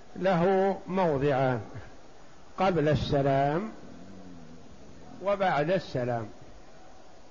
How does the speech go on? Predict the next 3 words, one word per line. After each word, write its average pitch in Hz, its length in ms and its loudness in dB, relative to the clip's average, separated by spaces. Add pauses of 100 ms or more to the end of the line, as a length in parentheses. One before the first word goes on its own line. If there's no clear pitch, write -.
(1600)
وكل 196 760 0
سهو 151 500 4 (580)
يصح 185 540 4